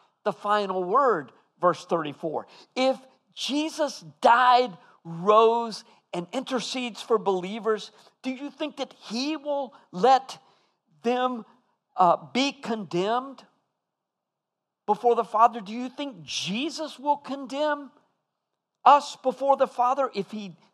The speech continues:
died, rose, and prays for us? No, he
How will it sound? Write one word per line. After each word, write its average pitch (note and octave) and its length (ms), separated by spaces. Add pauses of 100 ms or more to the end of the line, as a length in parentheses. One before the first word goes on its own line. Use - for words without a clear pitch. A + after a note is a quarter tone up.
(160)
died, B3+ 580
rose, A3 720
and E3+ 180
prays G#3+ 520
for D4 200
us? - 320 (480)
No, D#4+ 300
he C#4 300